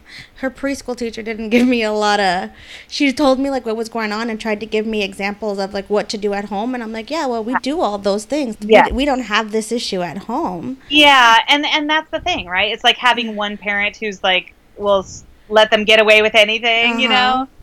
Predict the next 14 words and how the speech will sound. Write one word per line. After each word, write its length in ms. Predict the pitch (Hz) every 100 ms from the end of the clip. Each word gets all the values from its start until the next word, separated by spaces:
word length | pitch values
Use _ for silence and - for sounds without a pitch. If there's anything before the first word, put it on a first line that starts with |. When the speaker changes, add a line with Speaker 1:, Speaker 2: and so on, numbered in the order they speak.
| -
Speaker 1:
Yeah. 240 | 220 214
Speaker 2:
And 60 | 196
so 280 | 226 208 208 - _ - -
I'll 200 | 214 254
go 200 | 233 233
ask 260 | 202 196 -
that 240 | 196 233 -
parent, 420 | 190 175 175 -
right? 360 | 190 180 214 240
So, 140 | 285
yeah, 240 | 277 349 -
you're 180 | 233 262
right. 240 | 262 -
There's, 180 | 214